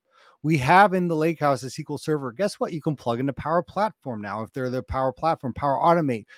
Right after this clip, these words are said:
you can do right back on your own server." And I think so now all of a sudden you're expanding their tooling besides just a single Power B I report. Because again, thinking about the pushback, "Well, why would I do this and not just a Power B I data set?" It's like, this data now exists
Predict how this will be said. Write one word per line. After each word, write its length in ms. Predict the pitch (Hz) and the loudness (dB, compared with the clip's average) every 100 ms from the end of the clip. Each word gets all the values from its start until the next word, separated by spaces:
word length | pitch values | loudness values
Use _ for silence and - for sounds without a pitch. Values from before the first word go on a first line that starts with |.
| _ | _
you 80 | 123 | -8
can 100 | 160 | -4
do 160 | 156 156 | -2 2
right 260 | 156 202 - | 4 4 2
back 180 | 175 - | 0 2
on 120 | 151 | 0
your 220 | 151 151 143 | 0 -2 0
own 180 | 135 | 0
server." 560 | 131 - 175 156 123 127 _ _ - | -2 -4 -2 -2 -6 -16 _ _ -10
And 80 | 139 | -6
I 40 | |
think 140 | 147 | -6
so 80 | - | -4
now 300 | 156 156 170 | 0 4 4
all 180 | 180 160 | 4 2
of 80 | 156 | 0
a 40 | |
sudden 100 | 165 | -2
you're 100 | 151 | -8
expanding 640 | 131 - - 160 170 175 | -8 -10 -8 -4 -2 -2
their 340 | 156 143 143 - | 0 0 -2 -8
tooling 640 | - 269 302 151 123 151 185 - - _ | -2 4 4 4 -2 -8 -12 -20 -20 _
besides 420 | 151 175 160 - | -4 0 0 0
just 200 | 170 - | -4 -2
a 60 | 165 | -4
single 420 | - 156 147 147 | -2 -2 0 -2
Power 300 | - 135 131 | -2 -2 0
B 160 | 120 123 | 0 0
I 40 | |
report. 580 | 123 120 - 185 170 - _ _ _ _ | 0 -4 -4 -2 -4 -6 _ _ _ _
Because 220 | 143 139 | -2 -2
again, 220 | 143 139 - | 0 -4 -4
thinking 200 | 156 139 | -6 -4
about 180 | 143 139 | 0 -2
the 80 | - | -2
pushback, 400 | - 139 147 127 | -6 -4 -4 -4
"Well, 160 | 139 135 | -6 4
why 180 | 160 | 6
would 140 | 202 208 | 6 4
I 80 | 190 | 2
do 160 | 190 | 2
this 280 | 175 180 - | 4 2 2
and 80 | 151 | 0
not 200 | 143 139 | 0 0
just 120 | 143 | -4
a 60 | 127 | -6
Power 220 | 135 131 | -4 -2
B 120 | 123 | -2
I 120 | 120 | -2
data 240 | 117 117 110 | -4 -6 -6
set?" 240 | - - | -12 -20
It's 140 | - - | -10 -6
like, 120 | 131 _ - _ - | -6 _ -20 _ 2
this 220 | 190 - | 2 2
data 320 | 160 165 170 | 2 2 2
now 260 | 147 147 135 | 2 2 0
exists 480 | 104 135 143 - | -2 -4 -4 -8